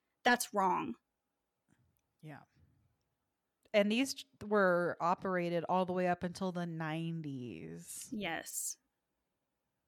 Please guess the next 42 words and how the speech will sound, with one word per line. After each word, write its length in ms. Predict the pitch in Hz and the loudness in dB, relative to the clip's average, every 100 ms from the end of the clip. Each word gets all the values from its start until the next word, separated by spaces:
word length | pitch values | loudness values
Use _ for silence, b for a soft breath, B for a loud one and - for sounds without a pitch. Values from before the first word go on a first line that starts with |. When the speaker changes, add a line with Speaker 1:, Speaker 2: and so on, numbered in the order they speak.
| _ _ 247 | _ _ 2
Speaker 2:
Like, 160 | 196 | 4
Speaker 1:
Yes, 140 | 185 - | 4 2
I 120 | 220 | 4
was 140 | 214 233 | 4 4
Speaker 2:
specifically 380 | 226 233 214 202 | 2 2 4 4
where 180 | 196 | 4
one 200 | 180 180 | 4 2
of 80 | 180 156 - | 0 -4 -10
these, 460 | 170 156 151 - - _ 175 | -6 -4 -6 -8 -12 _ -8
this, 240 | 175 - - _ | -6 -6 -12 _
these 180 | 180 165 | -6 -2
unmarked 380 | 180 170 151 - | -2 -2 -2 0
grave, 160 | 165 156 | 2 2
um, 160 | 208 185 | 2 4
there 200 | 220 214 | 4 6
are, 220 | 180 160 | 4 2
like, 260 | 165 151 - B B B B _ _ _ _ | -4 -4 -12 B B B B _ _ _ _
like, 160 | 175 - | -4 0
specifically 440 | 226 247 202 196 | 4 4 6 4
where 160 | 165 160 | 4 4
one 140 | 170 | 2
of 40 | 156 | 0
these 180 | 147 | -2
was 120 | 127 - | -4 -4
found, 380 | 147 - 160 - | -4 -6 -12 -10
these 180 | 160 165 | -8 -6
mass 300 | 143 143 - | -6 -6 -8
grave 240 | 147 - | -8 -6
sites. 380 | - - - - _ - | -6 -8 -10 -14 _ -6
Speaker 1:
That 300 | 214 196 - | 2 2 4
was 160 | 202 | 0
up, 180 | 202 196 - - | 0 -2 -8 -6
operated 480 | 208 220 233 220 226 | -6 -6 -4 -2 -2
until 220 | 226 226 | -2 -4
the 60 | 214 | -4
nineties. 480 | 220 233 247 269 - | -4 -4 -4 -6 -2
I 120 | 233 | -2
think, 320 | 240 254 285 - B B B B B | 0 0 -2 -4 B B B B B
I 160 | 220 233 | 0 4
know 180 | 269 277 | 4 4
I 140 | 254 | 4
was, 260 | 247 220 | 2 0